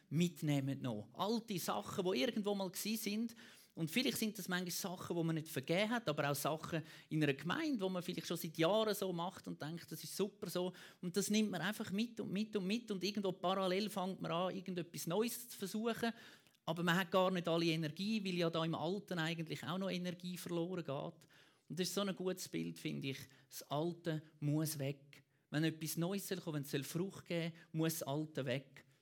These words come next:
Aber wie schon gesagt, es ist nicht wertlos, sondern es hat maßgeblich dazu beigetragen, dass überhaupt etwas Neues kann passieren.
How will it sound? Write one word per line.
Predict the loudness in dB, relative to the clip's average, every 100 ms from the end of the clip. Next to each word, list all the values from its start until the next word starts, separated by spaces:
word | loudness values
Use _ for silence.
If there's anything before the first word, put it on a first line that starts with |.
| -20 _
Aber | 4 4
wie | 4
schon | 2 0
gesagt, | 0 0 0 -2 -10 -20 _
es | -2
ist | -2 2
nicht | 0 2
wertlos, | 2 2 -2 -4 -4 -2
sondern | -2 -2
es | 0
hat | -2 0
maßgeblich | 2 2 0 0 0 0 -6
dazu | -8 -4 -2
beigetragen, | -2 -2 -8 -6 -4 -4 -6 -14 -20 -20 _
dass | -6
überhaupt | -4 -2 0 0 -2 -6
etwas | -6 -4
Neues | -2 -2 -4
kann | -4 -4 -4
passieren. | -8 -8 -8 -2 -2 -2